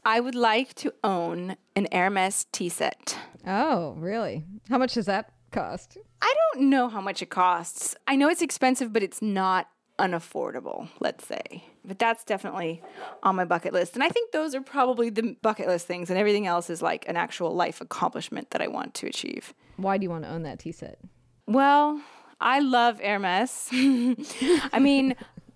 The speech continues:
Speaker 1: I don't, I'm not into Hermes purses. I'm not into, like, alligator skin or any of that. I like the scarves.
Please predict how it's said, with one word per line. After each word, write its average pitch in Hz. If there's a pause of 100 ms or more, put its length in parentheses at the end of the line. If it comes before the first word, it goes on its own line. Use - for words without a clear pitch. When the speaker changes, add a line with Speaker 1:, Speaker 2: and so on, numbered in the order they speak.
(120)
Speaker 1:
I 277
don't, 269
I'm 269
not 254
into 262
Hermes 254
purses. 226
I'm 196
not 185
into, 208
like, 202
alligator 185
skin 175
or 165 (100)
any 175
of 165
that. 175 (1080)
I 233
like 233
the 202
scarves. -